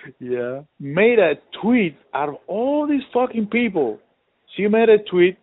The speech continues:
Speaker 2: questioning, like, if somebody's being paid by whatever, by a bank, or by a corporation, by the government, you know, like,
Speaker 1: Mm-hmm.
Speaker 2: saying she's corrupt, that she's being paid.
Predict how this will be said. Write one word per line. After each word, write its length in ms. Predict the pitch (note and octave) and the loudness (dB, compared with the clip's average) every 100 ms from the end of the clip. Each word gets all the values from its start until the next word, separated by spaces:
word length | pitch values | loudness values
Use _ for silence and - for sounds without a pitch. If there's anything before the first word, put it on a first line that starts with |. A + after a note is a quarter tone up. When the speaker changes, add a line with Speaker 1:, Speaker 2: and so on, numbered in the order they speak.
| - | -6
Speaker 2:
questioning, 800 | - D3+ - E3+ E3 E3 F3 G3+ _ | 2 2 2 -4 -2 -6 -10 -16 _
like, 440 | A#2 A2+ A2+ G#2+ - _ _ _ _ | 0 2 2 0 -12 _ _ _ _
if 120 | B2+ - | -10 0
somebody's 480 | C#3 D3+ C#3+ C3+ A#2+ A2 A2 _ | 0 2 4 4 0 -20 -20 _
being 220 | B2+ C3+ B2 | -2 -2 -4
paid 420 | B2+ B2 C3 B2+ | -2 2 2 0
by 920 | G#2 G2 F#2 F2+ F2 E2+ E2 D#2+ D#2+ _ _ _ - | 0 0 0 -2 -2 -4 -6 -10 -14 _ _ _ -6
whatever, 420 | A3 C4+ G3+ G#2 _ - | -2 2 2 0 _ -10
by 140 | F#2+ | -6
a 100 | F#2 | -6
bank, 460 | E2+ C3 D3 C#3+ C#3+ A2 | -2 0 0 -2 -6 -14
or 60 | |
by 260 | F2+ F2+ F2 E2+ E2 - _ _ - | -6 -4 -4 -4 -6 -8 _ _ -14
a 40 | |
corporation, 840 | - B2+ - A2+ B2 C3 - B2+ B2 | -4 -4 0 2 4 2 -2 -4 -4
by 200 | F2+ D#2 | -4 -6
the 100 | D#2+ | 0
government, 540 | A#2 B2 A#2+ A2+ A#2+ _ _ _ _ _ | 2 2 0 -4 -6 _ _ _ _ _
you 120 | B2 A#2 | -2 0
know, 140 | A#2+ | 0
like, 200 | A2 F#2+ | 0 -2
Speaker 1:
Mm-hmm. 80 | G#2 | -2
Speaker 2:
saying 240 | C3+ C3 - | -2 -2 -8
she's 160 | B2+ - | -10 -10
corrupt, 400 | - F#2 G#2+ - | -4 2 2 2
that 260 | G2 F2+ F2 | -4 -6 -8
she's 140 | - A2 - | -12 -10 -6
being 220 | A#2 A#2 | -6 -4
paid. 360 | G#2 G#2+ D3 | -2 0 -2